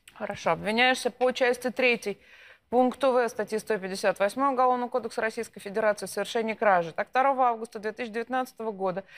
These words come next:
ты совершил кражу девяносто тысяч рублей, а также банковской карты, принадлежащей твоему отчиму Галкину Денису Сергеевичу, с намерением завладеть денежными средствами, находящимися на указанной карте,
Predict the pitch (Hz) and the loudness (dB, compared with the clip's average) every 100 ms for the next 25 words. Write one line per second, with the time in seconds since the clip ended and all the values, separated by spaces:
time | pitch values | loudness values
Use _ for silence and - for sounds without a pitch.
0 | - - 220 262 254 302 294 262 262 240 | -20 -8 -2 2 2 2 2 4 4 2
1 | 208 226 254 254 214 254 247 208 233 220 | -4 -2 -2 -4 -6 -6 -8 -6 -4 -4
2 | 185 180 - - 190 208 269 208 240 247 | -2 -4 -2 -2 2 0 0 2 2 2
3 | 226 - 214 214 196 196 196 208 214 214 | -6 -6 0 4 4 2 -8 -8 -4 -4
4 | 220 254 - 202 214 220 247 214 185 - | 0 0 -2 -4 -2 0 2 2 0 -4
5 | 226 240 - - - 190 247 277 277 240 | -4 -4 -8 -20 -12 4 6 6 2 -2
6 | 208 220 233 233 - 233 190 202 175 202 | -2 -2 -2 -4 -2 -2 0 0 0 -2
7 | 254 - 233 269 277 254 240 233 220 240 | -6 -2 -2 0 0 0 0 0 2 2
8 | 226 214 190 208 208 190 208 208 208 233 | 0 -2 -2 -4 -4 -6 -6 -6 -4 -4
9 | 254 208 220 233 247 240 247 - 240 240 | -2 -4 -4 -2 -2 0 -2 -2 -6 -4
10 | 240 240 247 240 226 226 240 226 - | -4 -2 0 0 -2 0 2 2 0